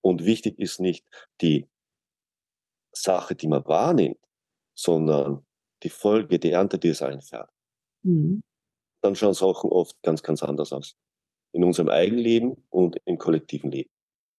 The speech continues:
Speaker 2: Mhm. Ja, ist doch eine schöne Folge.
Speaker 1: Mhm.
Speaker 2: Ja, ist ein sehr wichtiges Thema.
Speaker 1: Ja.
Speaker 2: Nochmal das Jahr zu reflektieren und über das eigene Leben zu rekapitulieren.
Speaker 1: Ein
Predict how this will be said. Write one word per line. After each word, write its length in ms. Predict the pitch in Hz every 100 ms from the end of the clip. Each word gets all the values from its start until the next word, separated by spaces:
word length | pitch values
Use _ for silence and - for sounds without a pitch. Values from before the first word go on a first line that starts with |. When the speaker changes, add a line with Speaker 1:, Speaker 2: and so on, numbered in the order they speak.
| _ 165
Speaker 2:
Mhm. 260 | 151 160 - _ _ _ _ _ _ _ _ _ _ _ _ _ _ _ _ _ _ _ _ _ _ _ _ _ _ -
Ja, 360 | 370 214 - _ _ -
ist 120 | -
doch 100 | 233
eine 140 | 220
schöne 340 | 214 233 214 202
Folge. 560 | - 220 233 269 415 - _ _ _ _ -
Speaker 1:
Mhm. 260 | 107 156 _ _ _ _ 208
Speaker 2:
Ja, 220 | 214 269 -
ist 140 | -
ein 220 | 220 202 190
sehr 200 | 208 202
wichtiges 500 | 202 - 196 190 -
Thema. 560 | 220 226 226 247 254 _ _ _ _ _
Speaker 1:
Ja. 160 | - 196
Speaker 2:
Nochmal 480 | 185 - 190 190 196 - -
das 240 | 196 -
Jahr 260 | 202 190 196
zu 120 | 202
reflektieren 720 | 190 - 190 - 202 196 196
und 400 | 196 185 185 - -
über 240 | 196 190
das 180 | 185 - -
eigene 220 | 185 185
Leben 460 | 175 170 165 170 -
zu 140 | 190
rekapitulieren. 840 | 175 170 170 - - 175 82
Speaker 1:
Ein 60 | -